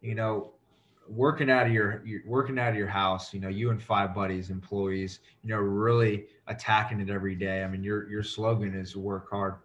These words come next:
pays off." And, and when, when, when you were in that house, you know, working, you kinda hit on it too, but when, when was that next step to really, you know, branch out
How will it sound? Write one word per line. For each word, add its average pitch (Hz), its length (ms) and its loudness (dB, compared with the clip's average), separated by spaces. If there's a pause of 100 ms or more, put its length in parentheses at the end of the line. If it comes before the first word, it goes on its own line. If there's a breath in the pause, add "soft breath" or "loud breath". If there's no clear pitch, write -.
(160)
pays 92 320 -6
off." 98 400 0 (460)
And, 104 240 -4
and 98 200 -2
when, 101 320 0
when, 98 360 -4
when 98 260 -6
you 117 240 4
were 127 400 6
in 117 120 -2
that 110 180 0
house, 107 340 2
you 101 60 -4
know, 95 80 -2
working, 98 560 -2 (400 soft breath)
you 113 120 -6
kinda 110 220 0
hit 107 140 -2
on 98 160 0
it - 80 -14
too, 113 160 -2
but 98 160 -2
when, 127 340 -4
when 127 180 -4
was 135 120 -2
that 104 180 -2
next 110 280 -6
step 113 240 -2
to 104 120 -4
really, 107 300 0
you 98 80 -2
know, 101 80 -4
branch 101 500 -4
out 95 380 -2